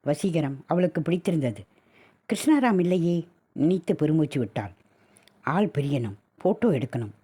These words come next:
நினைத்தாள். கண்ணாடியை இறக்கி கைபேசியை எடுத்தாள். "ஒரு நிமிஷம் இரு, உனக்கு ஐஸ்கிரீம் வாங்கி வரேன்," சொல்லி சேகர் எழுந்தான். பின்பக்க மணல் தட்டி நடந்தான். ரூபாஸ்ரீ சத்தமில்லாமல் அவனை தன் கைபேசியில் பதித்தாள்.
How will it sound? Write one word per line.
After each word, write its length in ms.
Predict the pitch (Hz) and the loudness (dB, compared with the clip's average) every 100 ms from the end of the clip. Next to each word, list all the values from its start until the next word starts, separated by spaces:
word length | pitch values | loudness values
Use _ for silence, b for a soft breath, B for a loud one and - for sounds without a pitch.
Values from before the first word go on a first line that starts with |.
| - | -4
நினைத்தாள். 480 | 127 143 143 120 - b b b b - | -2 -2 -2 -8 -10 b b b b -2
கண்ணாடியை 500 | 208 254 294 262 180 131 | 2 4 4 4 2 2
இறக்கி 300 | 160 - 123 - | -2 -4 -6 -2
கைபேசியை 500 | 175 180 196 - 135 | 0 0 -2 0 -2
எடுத்தாள். 380 | 120 - 95 - b b b b - | -2 -8 -10 -12 b b b b -2
"ஒரு 140 | 170 | 0
நிமிஷம் 340 | 165 160 170 196 | 2 0 0 -2
இரு, 180 | 139 202 _ _ | -2 -6 _ _
உனக்கு 280 | 151 165 143 | -4 -2 -2
ஐஸ்கிரீம் 380 | 170 - 214 160 | -2 -2 -2 0
வாங்கி 240 | 131 123 | 0 -2
வரேன்," 240 | 135 180 b b b b | -2 -4 b b b b
சொல்லி 300 | - 220 254 - | -2 2 2 2
சேகர் 260 | 185 175 | 0 2
எழுந்தான். 420 | 156 127 127 107 - b b b _ | 0 0 -4 -6 -10 b b b _
பின்பக்க 480 | - 226 226 202 147 | 0 0 0 -2 -2
மணல் 360 | 127 143 123 - | 0 0 -2 -4
தட்டி 320 | 156 - 190 123 | -6 -2 0 0
நடந்தான். 500 | 120 131 123 113 92 - _ _ b b b b 151 | 0 -4 -4 -6 -10 -14 _ _ b b b b -2
ரூபாஸ்ரீ 420 | 165 170 156 131 | 0 0 -2 -6
சத்தமில்லாமல் 800 | - 139 - 175 160 165 185 190 | -6 -4 -2 0 0 0 0 0
அவனை 280 | 135 135 123 | 0 0 -2
தன் 260 | 139 139 127 | -2 -4 -2
கைபேசியில் 600 | 156 185 220 208 143 127 | -2 0 0 -2 -2 -4
பதித்தாள். 420 | 117 120 113 95 | -6 -8 -8 -12